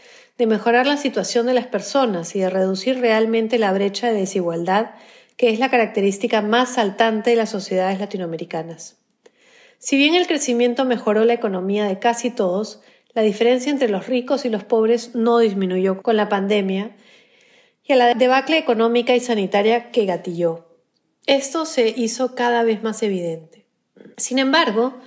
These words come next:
una de las paradojas que mencionó Caparrós es que los países de la región que no tuvieron sistemas neoliberales y más bien sistemas que se denominaban de izquierda tampoco lograron disminuir realmente la desigualdad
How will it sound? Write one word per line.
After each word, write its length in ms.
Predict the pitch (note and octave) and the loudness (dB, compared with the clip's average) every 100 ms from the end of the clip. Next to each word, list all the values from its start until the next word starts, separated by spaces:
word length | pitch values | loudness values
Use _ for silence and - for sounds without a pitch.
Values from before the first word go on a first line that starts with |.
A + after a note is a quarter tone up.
| - - - | -20 -18 -2
una 200 | D#4 F#4+ | 2 4
de 60 | |
las 160 | F#4 B3+ | 4 2
paradojas 540 | - A3+ G3 A3 C4 | 2 2 4 2 0
que 140 | - A#3 | 0 0
mencionó 440 | F#3+ E3+ F3 F#3+ | 0 -2 -4 -2
Caparrós 680 | B3+ - F3 F3+ G3+ G#3+ - | -2 0 0 0 -2 -4 -8
es 140 | B3 A#3 | -6 -2
que 100 | D4 | 0
los 160 | C#4 | 0
países 480 | - G#3 G#3+ G#3 B3 | 0 0 2 2 0
de 80 | A3 | 0
la 120 | G#3+ | -2
región 500 | F3 E3 B3 G3+ F3 | -2 -2 0 0 -4
que 140 | - F#3+ | -4 -2
no 340 | G3+ B3+ C#4+ | 2 2 0
tuvieron 420 | D4 B3+ A#3 A#3+ | 0 2 4 2
sistemas 480 | A3+ G3+ G3 G3 G3+ | -2 -6 -4 -4 -2
neoliberales 1160 | G#3 F#3+ F3 F3+ - F#3 F3+ F3 F#3 E3+ E3 - - - - - | -2 -2 -2 -4 -4 -2 0 2 0 -2 -6 -10 -20 -20 -16 -2
y 100 | A3+ | 2
más 220 | B3 C4 | 2 2
bien 180 | D4 C#4+ | 0 0
sistemas 540 | C4+ A3 B3 A#3 A#3 | 0 0 2 2 -2
que 160 | - G#3+ | -2 -2
se 100 | G3 | 0
denominaban 800 | F3+ F3 E3+ E3+ F3 G#3 A3 A3+ | 0 0 -4 -4 -2 0 0 0
de 80 | G3 | 0
izquierda 720 | E3+ - A#3 G3 G3 G3+ - | -2 0 0 0 -2 -4 -2
tampoco 580 | G#3+ G#3 D4 D#4+ D#4 | -2 -2 2 2 2
lograron 600 | B3 G3+ F#3 F#3 F3 F#3+ | 2 2 2 2 2 0
disminuir 580 | F#3+ F#3 F#3+ F3+ F#3 A3 | -2 -4 -6 -4 -2 0
realmente 580 | G3+ F3 F3+ F#3 F3+ G3 | 0 0 -2 -2 -4 -2
la 160 | F#3+ E3+ | -2 -2
desigualdad 720 | E3 E3+ E3+ E3+ G3 F3+ | -4 -6 -4 -2 0 -2